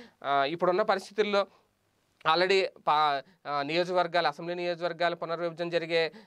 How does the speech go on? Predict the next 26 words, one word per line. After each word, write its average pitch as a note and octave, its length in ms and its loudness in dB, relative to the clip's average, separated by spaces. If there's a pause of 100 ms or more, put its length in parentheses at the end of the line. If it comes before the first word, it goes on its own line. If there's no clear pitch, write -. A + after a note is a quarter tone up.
(140)
ఆ, D#3 80 -2
ప్ర-, D#3 260 -2
పని D#3+ 240 -2
కూడా E3+ 200 0
జరుగుతోంది. E3 720 -6 (120)
విభజన D3+ 320 -4
చట్టంలో D#3+ 460 -2
భాగంగా D#3 420 2
అది C#3+ 180 0
కూడా E3 180 0
త్వరలో D#3+ 320 -2
జరగబోతోంది D#3 640 -2
అనేది. A2 200 -6
అటువంటిది F#3 360 2
ఏమన్నా F#3+ 240 0
అయితే F#3+ 200 -2
ఖచ్చితంగా G3+ 640 -4
అందరికీ F#3 280 0
అవకాశాలు F3 500 -2
వస్తాయనేది. C3+ 500 -4
కాకపోతే F#3+ 560 0 (280)
ఒకే A#3+ 240 4
పార్టీలో A3 440 0
కంటిన్యూ G3 420 -4
అవ్వాలనుకున్నప్పుడు F#3+ 640 0
ఖచ్చితంగా G3 380 0